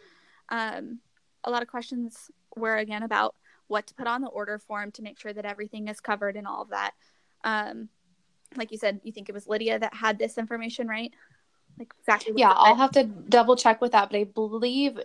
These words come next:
Speaker 2: if I'm not mistaken, that's who I went to, um, whose website I went to, where it had, um, the information on it.
Speaker 1: Okay, so I'll just
Speaker 2: But I'll, I'll double check.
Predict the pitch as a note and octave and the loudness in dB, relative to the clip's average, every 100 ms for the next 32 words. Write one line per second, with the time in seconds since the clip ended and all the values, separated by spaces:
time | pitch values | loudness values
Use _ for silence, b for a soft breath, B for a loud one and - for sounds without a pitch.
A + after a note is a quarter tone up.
0 | - G#3+ G#3 G3+ F#3+ G#3 - G3 G3 G3 | -6 0 0 4 4 2 -2 -2 -2 -6
1 | F#3+ - - G#3+ G3+ - G3 G3 - - | -8 -8 -2 -2 0 -2 -2 -6 -4 2
2 | G#3 F#3+ G#3 b b b - G#3+ G3+ - | 4 2 -4 b b b 0 0 0 -2
3 | - - G#3+ - _ - A#3 G#3 G#3 G#3 | -6 -6 -6 -10 _ -16 -4 0 2 0
4 | G#3 G#3 G#3 G3+ - - G#3 G3+ G#3 G3+ | -2 -4 -2 -4 -6 -4 -4 -4 -4 -2
5 | G#3+ - A3+ G#3 G#3 - G3+ G3+ G#3 G3+ | -4 -4 -4 -2 -2 -4 -4 -4 -6 -8
6 | _ b b b b b b b - A3+ | _ b b b b b b b 2 4
7 | A3 A3 G3+ G3+ G#3 - - _ - C4+ | 6 2 0 0 -2 -4 -8 _ -4 -4
8 | - _ - A3+ A#3 C4 - A#3 A3+ C4 | -8 _ -2 2 2 0 6 8 8 6
9 | A#3+ - - | 4 -4 -8